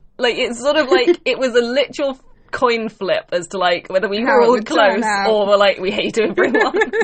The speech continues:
Speaker 1: Like
Speaker 2: It's, what do you call it? Um, like
Speaker 1: Stockholm syndrome?
Speaker 2: Stockholm
Speaker 1: <laughs>
Speaker 2: syndroming, trauma bonding, all
Speaker 1: Yeah,
Speaker 2: that
Speaker 1: trauma
Speaker 2: stuff.
Speaker 1: bonding. We're all just, like, mutually bonded by
Speaker 2: <laughs>
Speaker 1: everything we went through.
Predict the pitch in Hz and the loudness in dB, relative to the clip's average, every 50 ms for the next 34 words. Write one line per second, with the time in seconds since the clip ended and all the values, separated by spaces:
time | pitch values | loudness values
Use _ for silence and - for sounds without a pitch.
0 | 330 427 508 494 427 381 - 302 - - 359 359 - 403 - - - 269 277 277 | -2 -2 -4 -4 -4 -8 -10 -6 -4 -2 -2 -2 -2 -4 -6 -4 -2 -2 -2 -2
1 | 277 - - 330 294 226 - - 240 214 202 - - 214 190 180 180 180 175 - | -4 -6 -6 -6 -6 -6 -6 -10 -14 -14 -14 -12 -12 -10 -8 -8 -8 -8 -8 -8
2 | - - 185 190 190 196 202 208 202 196 - - - - - - _ - 226 226 | -10 -8 -4 -4 -4 -2 -4 -6 -10 -12 -16 -20 -20 -20 -20 -20 _ -12 -8 -6
3 | 214 202 214 196 - - - 214 220 247 - 247 247 262 339 427 277 254 240 - | -4 -2 -2 -2 -2 -2 -4 -6 -4 -4 -6 -4 -2 0 2 2 2 0 0 0
4 | 262 247 247 254 349 277 247 - - 247 240 233 233 233 233 233 233 233 226 - | -2 0 0 0 0 2 2 2 2 2 2 0 0 0 0 0 -2 -4 -6 -8
5 | - - - - - 285 262 254 247 247 247 233 226 262 233 226 240 254 226 202 | -12 -12 -10 -6 -2 0 0 0 0 0 -2 -2 -2 -2 -2 0 0 -2 -2 -4
6 | - 254 240 226 226 233 208 214 277 320 349 370 359 349 381 - - 294 277 294 | -4 -2 -2 -2 -2 -2 -2 0 0 2 2 2 2 2 0 0 2 4 4 6
7 | 285 277 262 214 220 226 233 226 226 202 202 196 240 196 - - 262 262 269 262 | 6 4 2 2 2 2 2 2 0 0 2 2 2 2 2 4 4 4 2 2
8 | 240 277 269 247 240 233 233 214 226 208 220 214 214 214 208 - - - 226 190 | 0 -4 -4 -2 0 2 2 2 2 0 -4 -4 -4 -6 -8 -8 -6 -4 -2 -2
9 | 190 185 185 196 185 185 196 208 247 208 214 214 233 202 208 - - - - - | 0 -2 -2 0 0 0 0 0 0 0 0 0 0 2 2 2 2 2 2 0
10 | - - 254 240 226 - 247 220 202 226 240 311 294 254 330 285 262 269 - - | 0 0 -2 -2 -2 -2 -2 -2 0 0 0 0 2 2 0 0 0 0 -2 0
11 | 254 277 440 453 - - 440 440 - - 392 - 320 | 0 0 0 0 -2 -4 -4 -4 -2 -4 -4 -6 -8